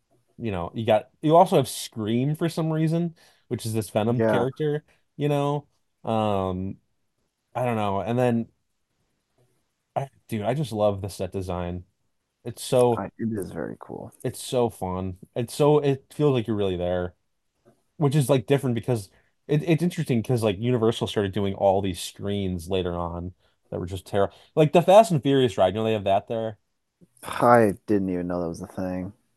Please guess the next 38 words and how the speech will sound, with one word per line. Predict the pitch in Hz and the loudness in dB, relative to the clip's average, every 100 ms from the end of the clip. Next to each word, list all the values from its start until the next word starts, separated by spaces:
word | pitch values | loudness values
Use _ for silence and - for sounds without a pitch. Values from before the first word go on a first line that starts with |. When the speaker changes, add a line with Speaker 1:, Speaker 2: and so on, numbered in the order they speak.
| _ _ | _ _
Speaker 1:
So | - 165 139 | 0 4 4
they | 135 156 | 6 2
have | 160 | 6
a | |
Fast | 165 165 | 6 6
and | 147 | 4
Furious | 127 135 127 110 | -4 -2 0 2
ride, | 101 | 2
but | 98 | 0
all | 104 110 123 | 2 4 4
it | 107 | 2
is, | 98 120 139 - _ _ _ _ _ _ _ - | 0 -2 -6 -14 _ _ _ _ _ _ _ -6
you | 123 | 2
get | 143 | 4
into | 156 156 - 131 123 113 - _ _ | 6 4 4 4 4 2 -2 _ _
a | 113 107 104 101 98 _ _ | -2 0 0 -4 -6 _ _
tram | - - 117 117 104 92 87 - | -14 -6 -2 0 0 -2 -4 -6
and | 101 104 | -6 -4
you | 101 | -2
go | 117 113 | 4 6
into | 113 117 120 | 4 2 -2
a | 104 | -2
room | 92 95 101 113 131 135 _ _ | -2 -4 -2 -2 -4 -8 _ _
that | 110 | -4
has | 117 95 | -2 -2
screens | - 117 110 123 117 | -8 -4 0 0 0
on | 110 | -2
both | 101 101 | -4 -6
sides, | - 98 95 104 131 - - _ _ - | -2 2 2 0 -2 -10 -20 _ _ -2
and | 127 117 113 - _ | 0 2 0 -6 _
the | 120 110 120 113 | -8 0 2 2
screen | - - - 139 160 156 123 | -2 -8 -4 0 2 2 0
is | 110 117 104 | -2 -4 -2
moving, | 104 104 95 90 87 90 107 | -2 -2 -2 -4 -4 -6 -6
you | |
know, | 98 92 | -4 -4
and | 98 | -4
they're | 95 92 | -4 -6